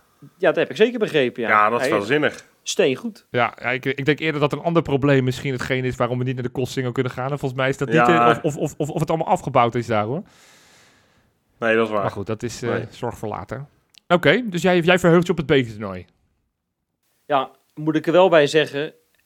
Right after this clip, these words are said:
Speaker 1: en ik hoop niet dat ik het gras voor Rob's voeten wegmaai, maar dat, dat ik wel hoop dat er dan weer supporters, eh, mogelijk
Speaker 2: Nou,
Speaker 1: zijn in het stadion.
Speaker 2: nee, je, nee, je maait het niet weg, maar, eh, je hebt wel een klein bruggetje geslagen.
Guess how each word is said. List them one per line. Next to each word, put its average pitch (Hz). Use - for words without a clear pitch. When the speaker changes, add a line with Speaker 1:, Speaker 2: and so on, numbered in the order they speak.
Speaker 1:
en 156
ik 139
hoop 147
niet 160
dat 147
ik 143
het 120
gras 143
voor 143
Rob's 151
voeten 139
wegmaai, 123
maar 123
dat, 131
dat 135
ik 123
wel 139
hoop 131
dat 135
er 131
dan 135
weer 135
supporters, -
eh, 127
mogelijk 110
Speaker 2:
Nou, 160
Speaker 1:
zijn 131
in 107
het 110
stadion. 117
Speaker 2:
nee, 190
je, 127
nee, 170
je 175
maait 175
het 156
niet 226
weg, 190
maar, 156
eh, 143
je 147
hebt 143
wel 151
een 143
klein 202
bruggetje 143
geslagen. 117